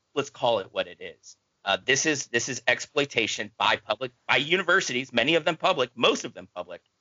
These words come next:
uh, while they make millions in revenue and, and, and allowing these athletes to have their scholarship pulled at any time.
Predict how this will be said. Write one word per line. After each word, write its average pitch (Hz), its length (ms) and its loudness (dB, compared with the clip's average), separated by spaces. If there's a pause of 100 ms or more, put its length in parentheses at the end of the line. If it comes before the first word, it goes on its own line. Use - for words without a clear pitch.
(300)
uh, 107 300 2
while 113 160 2
they 127 160 0
make 127 260 0 (300)
millions 139 460 2
in 120 100 -2
revenue 101 500 -2 (320)
and, 98 400 0
and, 92 300 -4
and 90 320 -6
allowing 107 500 2
these 98 160 -8
athletes 104 640 -4 (240)
to 101 320 -6 (280)
have 120 200 -2
their 113 100 -4
scholarship 127 720 -2
pulled 95 200 -10
at 90 100 -4
any 90 140 -14
time. 69 300 -14